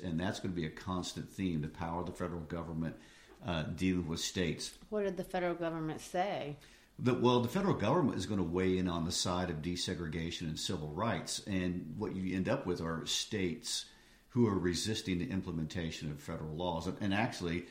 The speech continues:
Speaker 1: the core of the civil rights movement is enforcement of the fourteenth and fifteenth Amendments. They were amendments that were a hundred years old by the time this book is, well, not quite a hundred, but they were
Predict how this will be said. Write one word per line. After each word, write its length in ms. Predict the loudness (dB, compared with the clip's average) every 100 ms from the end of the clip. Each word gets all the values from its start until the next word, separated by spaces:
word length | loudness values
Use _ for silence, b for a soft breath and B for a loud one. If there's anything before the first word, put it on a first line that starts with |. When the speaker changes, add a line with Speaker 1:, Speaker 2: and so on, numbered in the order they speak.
| B B -8
Speaker 1:
the 60 | -6
core 560 | 0 4 4 4 0
of 420 | 2 2 2 -2 -6
the 60 |
civil 300 | -2 -2 -2
rights 360 | 0 0 -2 -2
movement 460 | 0 2 2 0
is 340 | 0 -2 -2 -4
enforcement 800 | -2 -2 -2 -2 -2 -2 -2 -2 -6 -20 _
of 120 | -4 -2
the 60 |
fourteenth 540 | -4 -6 -6 -4 -4 -4
and 100 | -4
fifteenth 420 | -4 -2 -2 0
Amendments. 560 | 0 2 2 0 -6
They 120 | -2 0
were 200 | 2 2
amendments 500 | 2 2 2 0 -2
that 180 | -4
were 180 | -2 0
a 60 | 0
hundred 360 | 0 -2 -2
years 260 | -2 -2 0
old 460 | 0 2 2 0 -4 B B B B
by 160 | 2 4
the 80 | 4
time 360 | 2 2 2
this 140 | 2 0
book 260 | -2 -2
is, 120 | -2 -4
well, 260 | -2 0
not 340 | 0 -2 -6 -4
quite 160 | -2
a 60 | 0
hundred, 340 | 2 2 2
but 160 | 0 2
they 120 | 2
were 260 | 4 0